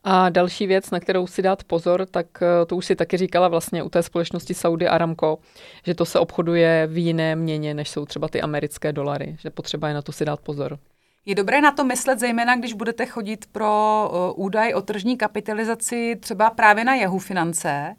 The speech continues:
Speaker 2: protože zrovna na stránkách Yahoo Finance se ta kapitalizace vždycky uvádí ve měně, ve které se obchodují dané akcie. Takže třeba když půjdete na společnosti Saudi Aramco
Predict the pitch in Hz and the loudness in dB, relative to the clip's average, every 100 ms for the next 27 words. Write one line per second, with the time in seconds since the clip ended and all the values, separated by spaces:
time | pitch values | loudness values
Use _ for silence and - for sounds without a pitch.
0 | _ _ _ _ 208 196 233 262 240 240 | _ _ _ _ -8 -6 -4 -2 0 2
1 | 254 240 - 240 240 254 254 180 196 196 | 4 4 4 4 6 4 4 0 -2 -2
2 | 226 233 - 240 240 233 233 233 - 196 | -2 -2 -4 -4 -4 -2 -2 -4 -8 -8
3 | 208 208 214 220 214 233 190 202 - - | -6 -4 -2 -4 -6 -6 -6 -8 -6 -2
4 | 214 220 226 247 196 175 165 160 143 139 | 4 4 4 -2 -2 0 0 -2 -2 -6
5 | 175 185 208 214 - 185 - 214 214 214 | -8 -6 -4 -2 -2 -6 -6 -6 -2 0
6 | 214 - 185 - 208 131 - _ _ _ | 0 0 -4 -6 -6 -6 -12 _ _ _
7 | _ _ _ 185 180 220 254 254 254 240 | _ _ _ -6 -2 0 0 -2 0 0
8 | 233 233 - 208 233 262 247 - 240 240 | 0 -6 -4 -4 0 0 0 -2 -4 -2
9 | 240 - 247 254 254 - 160 147 151 175 | -4 -6 -2 -2 0 0 0 0 -2 -4
10 | 156 156 240 | -2 -2 -6